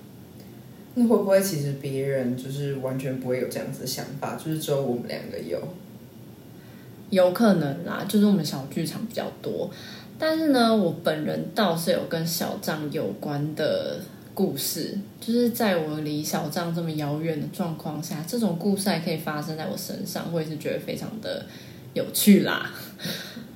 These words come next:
Speaker 2: 总之呢，这个故事就是有一天，就是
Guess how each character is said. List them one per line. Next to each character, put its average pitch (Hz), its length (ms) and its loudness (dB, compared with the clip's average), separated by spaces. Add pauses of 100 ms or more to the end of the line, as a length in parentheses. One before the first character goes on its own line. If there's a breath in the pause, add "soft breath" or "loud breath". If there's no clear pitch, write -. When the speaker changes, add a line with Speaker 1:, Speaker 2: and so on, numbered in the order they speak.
(1000 loud breath)
Speaker 2:
总 - 240 2
之 247 180 4
呢， 247 260 8
这 226 180 6
个 - 20 -
故 196 240 2
事 185 280 -2
就 165 200 -2
是 165 420 -2 (400 loud breath)
有 165 140 0
一 180 80 4
天， 180 360 2
就 175 120 -6
是 165 420 0